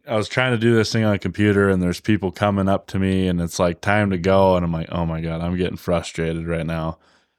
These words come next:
I'm like, "Screw the computer." So I just wrote down the first section of the bracket, the winner's side of the bracket. I'm like,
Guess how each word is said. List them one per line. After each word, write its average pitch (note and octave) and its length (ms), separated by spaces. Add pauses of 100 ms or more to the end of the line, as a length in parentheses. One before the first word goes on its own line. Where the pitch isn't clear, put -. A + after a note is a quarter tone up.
(360)
I'm F2 160
like, D#2+ 240
"Screw B2+ 300
the A#2 80
computer." G2 420
So F#2+ 160
I F#2+ 60
just G2 180
wrote G2+ 220
down G#2 260
the F2+ 80
first - 640 (640)
section G#2+ 480
of F#2 120
the F2+ 80
bracket, F#2 440
the F#2 80
winner's F#2+ 340
side F2+ 180
of F2+ 60
the F2+ 60
bracket. E2+ 420
I'm E2 120
like, E2 180